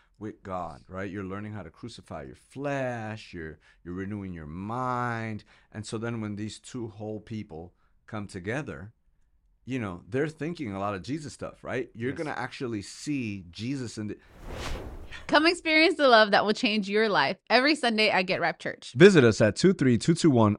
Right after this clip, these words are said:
Speaker 1: Alding Westfield Road in Spring, Texas, seven seven three seven three, for three services at nine A M,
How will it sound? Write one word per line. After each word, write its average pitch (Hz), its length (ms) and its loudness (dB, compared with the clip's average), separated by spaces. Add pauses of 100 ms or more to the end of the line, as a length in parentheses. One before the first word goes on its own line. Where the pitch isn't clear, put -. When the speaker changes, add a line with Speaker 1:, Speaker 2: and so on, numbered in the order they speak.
Speaker 1:
Alding 147 300 8
Westfield 135 360 6
Road 98 280 6
in 104 100 2
Spring, 135 260 2
Texas, 117 540 2
seven 151 360 4
seven 120 260 2
three 107 200 2
seven 101 280 0
three, 104 280 2
for - 180 -2
three 156 300 4
services 104 520 4
at 101 120 0
nine 120 220 2
A 175 120 4
M, 104 220 2